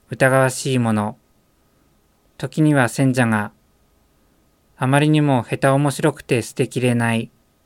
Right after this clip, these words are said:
という理由で直選したとしか思われないようなダカまでも、もちろん外部の圧力とも邪推されますが、極めてバラエティ豊かに収めているのです。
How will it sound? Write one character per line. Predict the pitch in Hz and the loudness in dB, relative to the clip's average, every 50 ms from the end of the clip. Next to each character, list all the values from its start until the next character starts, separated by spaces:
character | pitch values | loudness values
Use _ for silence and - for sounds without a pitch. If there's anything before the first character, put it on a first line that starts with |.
| _ _ _ _ _ _ _ _ _ - | _ _ _ _ _ _ _ _ _ -2
と | 147 139 | 0 2
い | 135 135 139 | 4 4 2
う | 135 | 2
理 | 131 131 | 2 2
由 | 131 131 127 117 | 2 2 2 2
で | 123 120 120 - - _ _ _ _ _ _ _ _ _ _ - | 0 -2 -4 -4 -8 _ _ _ _ _ _ _ _ _ _ -12
直 | - - | -10 -10
選 | - - 175 156 147 131 | -6 -2 0 0 0 0
し | - | -2
た | - 151 | -4 -4
と | - 151 | -2 -4
し | 139 - | -4 -6
か | - - 139 127 120 | -4 -2 -2 0 0
思 | 113 113 120 | 0 0 2
わ | 127 139 | 2 2
れ | 147 147 | 4 4
な | 147 147 143 | 2 2 2
い | 139 | 2
よ | 139 135 127 | 2 0 0
う | |
な | 120 117 110 | 0 0 0
ダ | 107 117 113 | -2 -2 -2
カ | - 127 | 0 0
ま | 127 123 | 0 0
で | 117 117 110 | 0 0 0
も、 | 104 104 98 101 131 - _ _ _ _ _ _ _ _ _ _ _ _ _ _ _ _ _ _ _ _ _ _ _ _ _ _ _ _ _ _ _ _ | 0 -2 -4 -8 -10 -16 _ _ _ _ _ _ _ _ _ _ _ _ _ _ _ _ _ _ _ _ _ _ _ _ _ _ _ _ _ _ _ _
も | 135 127 | -6 -6
ち | - - 156 | -4 -2 0
ろ | 147 139 | 0 0
ん | 123 113 110 - _ _ _ _ _ _ _ | 0 -2 -4 -10 _ _ _ _ _ _ _
外 | - 147 143 147 | -2 0 0 2
部 | 147 151 | 2 2
の | 143 127 | 2 0
圧 | 117 - - | 0 -2 0
力 | - 151 143 - - | -2 -2 -2 -2 -4
と | - 143 | -2 0
も | 131 123 | 0 0
邪 | 113 107 113 107 | 0 0 -2 -4
推 | - - 139 131 120 | -2 -2 -4 -4 -2
さ | - 147 131 | -2 -2 -2
れ | 127 | 0
ま | 127 127 | 0 0
す | 120 - - 120 | -2 -4 -4 -4
が、 | 110 104 104 - _ _ _ _ _ _ _ _ _ _ _ _ _ _ _ _ _ _ _ _ _ _ _ _ _ _ _ | -4 -4 -4 -8 _ _ _ _ _ _ _ _ _ _ _ _ _ _ _ _ _ _ _ _ _ _ _ _ _ _ _
極 | - - 147 143 | -2 0 2 2
め | 151 156 147 | 2 0 0
て | - - 135 120 | 0 0 0 0
バ | 117 - - 117 | -2 -2 -2 0
ラ | 123 135 | 2 2
エ | 139 139 | 2 0
テ | - - | 0 -2
ィ | 151 143 | 0 0
豊 | 143 139 - 143 - | 0 0 -2 -2 0
か | 147 | 0
に | 139 131 123 110 | 2 2 2 0
収 | 110 - 139 | -2 -2 -2
め | 135 139 131 | -2 0 0
て | - 127 | 0 0
い | 117 113 | 0 0
る | 107 113 | 0 0
の | 113 110 | 0 0
で | 107 101 95 90 | 0 -2 -4 -6
す。 | - - - - - - - _ | -10 -16 -18 -20 -20 -20 -20 _